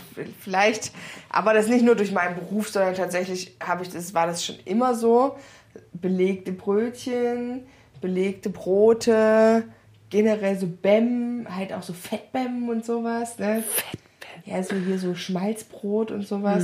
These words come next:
Speaker 2: Hm.
Speaker 1: Oh,
Speaker 2: Ich hab mich
Speaker 1: feste
Speaker 2: da
Speaker 1: drauf.
Speaker 2: eh ein bisschen gefragt, wenn du jetzt wirklich vorhast, Gewicht zu verlieren, wie machst du das, wie, wie kannst du das mit deinem Job vereinbaren?
Speaker 1: Ich glaube, das geht schon.
Speaker 2: Ja?
Speaker 1: Mhm.
Speaker 2: Wenn man das den ganzen Tag riecht?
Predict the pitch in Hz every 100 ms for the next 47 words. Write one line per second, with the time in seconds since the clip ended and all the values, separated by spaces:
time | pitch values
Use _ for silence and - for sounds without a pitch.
0 | 170 175 - - - - - - - -
1 | - - - - - 240 294 415 320 277
2 | - 202 196 233 294 262 226 - 190 180
3 | - 175 180 - 185 185 185 180 190 185
4 | 185 - 180 175 - - 175 208 208 202
5 | - 175 165 180 180 202 254 - - -
6 | - _ 180 185 214 226 - 190 185 185
7 | - - 196 214 185 185 180 185 208 202
8 | 185 190 175 165 165 - 214 269 - 165
9 | 156 156 160 160 160 160 170 180 _ -
10 | - - - - 220 233 262 302 - -
11 | - 226 214 214 - 180 156 165 170 160
12 | - 165 151 202 302 339 339 185 185 180
13 | 175 175 185 208 208 196 196 254 247 254
14 | - 190 254 339 - -